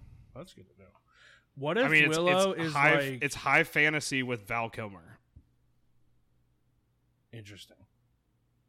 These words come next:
Speaker 1: Uh, does he
Speaker 2: I don't
Speaker 1: fly
Speaker 2: think
Speaker 1: a
Speaker 2: I
Speaker 1: jet
Speaker 2: need
Speaker 1: plane?
Speaker 2: to, I don't think I need to pitch that. He does not fly a jet plane,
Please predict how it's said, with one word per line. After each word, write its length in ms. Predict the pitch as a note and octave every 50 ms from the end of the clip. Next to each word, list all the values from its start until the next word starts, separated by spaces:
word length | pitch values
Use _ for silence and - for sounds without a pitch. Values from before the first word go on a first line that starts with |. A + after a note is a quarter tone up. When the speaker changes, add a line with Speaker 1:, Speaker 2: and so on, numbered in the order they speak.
| _ _ _ _ _ -
Speaker 1:
Uh, 140 | A#2+ B2 B2+
does 280 | B2 C3+ B2+ C3 A#2+
he 80 | C3 C3
Speaker 2:
I 60 | C3+
don't 100 | D#3 D3+
Speaker 1:
fly 60 | D3 D#3+
Speaker 2:
think 80 | C#3+ D3
Speaker 1:
a 40 |
Speaker 2:
I 40 | C#3+
Speaker 1:
jet 60 | C#3
Speaker 2:
need 200 | C3+ C#3 C#3 C3 -
Speaker 1:
plane? 220 | D3 B2 A#2+ A#2
Speaker 2:
to, 40 | G#2 - _ _ _ _ _ _ _ _ _ _ _ _
I 60 | C3
don't 120 | D3 D3 C3+
think 140 | D#3 C#3+ C#3
I 40 |
need 160 | C3 C3 B2+ B2
to 60 | G#2+
pitch 420 | - - - C#3+ B2+ - - -
that. 240 | - G2+ G2 F2+ - _ _ _ _ _ _ _ _ _ _ _ _
He 100 | - D3+ D3+
does 180 | D#3+ E3 C#3
not 220 | D3 D#3 E3 F3+ -
fly 180 | - F3 E3+
a 80 | D#3 C3+
jet 300 | A#2+ - C#3 C3+ C3 C3
plane, 400 | - C#3+ C3+ B2+ B2 A#2+ A2+